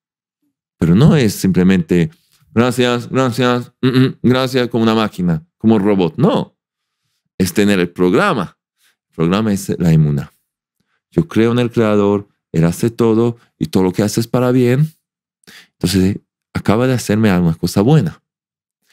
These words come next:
Esto que se me perdió la muela es una cosa muela-, buena. ¿Qué es el,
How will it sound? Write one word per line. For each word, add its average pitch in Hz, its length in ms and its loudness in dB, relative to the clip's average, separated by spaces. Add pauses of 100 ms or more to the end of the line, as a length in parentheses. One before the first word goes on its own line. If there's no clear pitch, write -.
(160)
Esto - 220 -4
que - 80 0
se 156 140 2
me 139 80 0
perdió 117 360 2
la 110 120 2
muela 92 240 2
es 92 100 -6
una 80 100 -2
cosa 113 260 -4
muela-, 170 340 2
buena. 113 500 0 (840)
¿Qué 214 140 2
es 220 120 -4
el, 226 140 2